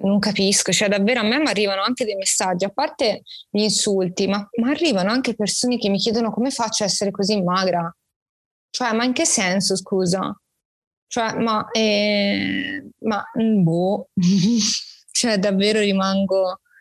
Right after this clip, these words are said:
mi viene da dire boh, perché davvero dopo un po' uno non, non sa più cosa, finisce le parole, finisce, non lo so, la disperazione. Eh, però è,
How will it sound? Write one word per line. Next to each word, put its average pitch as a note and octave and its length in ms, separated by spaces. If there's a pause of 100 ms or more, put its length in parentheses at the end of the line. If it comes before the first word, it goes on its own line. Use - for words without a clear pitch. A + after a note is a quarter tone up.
(340)
mi A#3 80
viene D#4 180
da D#4+ 80
dire C4+ 220
boh, A3 340
perché G#3 340
davvero G#3+ 460
dopo G3+ 220
un A3 100
po' A#3+ 320 (120)
uno A3+ 160 (200)
non, F#3 200
non F#3+ 100
sa G3 160
più G#3+ 120
cosa, G3+ 220
finisce G#3+ 340
le G3+ 100
parole, F#3+ 500
finisce, F3+ 600
non E3+ 140
lo G#3 80
so, E3+ 320 (400)
la G3+ 100
disperazione. F#3 1160 (640)
Eh, E3+ 300
però F#3 420
è, D3 340